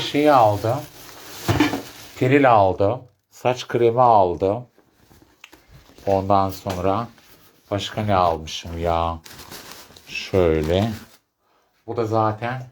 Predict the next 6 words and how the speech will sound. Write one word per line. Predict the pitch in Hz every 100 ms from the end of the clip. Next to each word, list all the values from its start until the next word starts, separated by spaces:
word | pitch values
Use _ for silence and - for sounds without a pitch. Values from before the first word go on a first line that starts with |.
| _ _ _ _ _ _
Domestos. | 104 104 104 101 - 95 104 127 - - _ _ _ _ _ _ _ _ _ _ _ _ _ _
Ondan | - 98 90 92 90
sonra | 87 - 90 85 85 98 113 - - - - - - - - - - - - - - -
şöyle | - 92 90 90
çıkartalım | - - 92 - 113 107 78
da. | 78